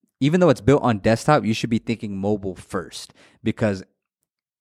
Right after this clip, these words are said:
I believe the stats, like, eighty percent of your traffic comes from mobile. I don't know what it, you know, it depends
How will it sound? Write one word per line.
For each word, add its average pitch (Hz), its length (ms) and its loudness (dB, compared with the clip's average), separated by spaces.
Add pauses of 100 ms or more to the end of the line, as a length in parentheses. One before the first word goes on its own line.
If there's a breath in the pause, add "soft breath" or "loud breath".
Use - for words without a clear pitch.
I 110 60 -4
believe 165 260 4
the 190 60 8
stats, 131 280 2
like, 110 160 2
eighty 117 200 4
percent 110 260 2
of 101 80 -2
your 92 60 -4
traffic 101 380 -4
comes 101 300 -4
from 90 380 -2 (320 soft breath)
mobile. 139 500 4 (160)
I 139 60 -10
don't 156 140 -4
know 95 100 -2
what 92 140 -4
it, 87 120 -12
you 135 120 0
know, 101 100 0
it 110 60 -2
depends 101 580 -4